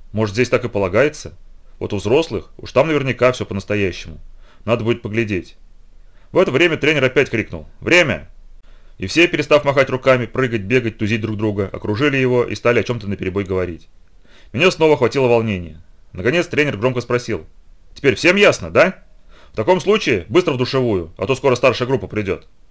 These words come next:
И все в разнобой крича: «До свидания, Вадим Вадимыч!», смеясь и толкаясь, на перегонки бросились к двери.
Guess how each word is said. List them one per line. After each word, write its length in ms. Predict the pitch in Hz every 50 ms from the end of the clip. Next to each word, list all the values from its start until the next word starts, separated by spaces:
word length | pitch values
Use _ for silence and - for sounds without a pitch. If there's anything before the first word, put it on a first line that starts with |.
| - - - - - - - - - -
И 60 | 95
все 260 | - - 170 190 180
в 40 | 151
разнобой 340 | 143 131 147 139 139 151 143
крича: 460 | - 131 127 - - 131 123 117 101
«До 120 | 87 113
свидания, 380 | - 156 160 196 196 190 175 170
Вадим 200 | 165 151 165 156
Вадимыч!», 480 | 156 147 151 151 117 95 80 - - - -
смеясь 380 | - - 98 110 135 151 139 120
и 40 | 117
толкаясь, 460 | 120 113 110 - 156 151 147 143 - - - - - -
на 100 | - 98
перегонки 400 | - 107 101 110 131 131 170 175
бросились 420 | 139 117 143 147 139 135 120 107
к 40 | 95
двери. 380 | 92 92 92 92 82 82 76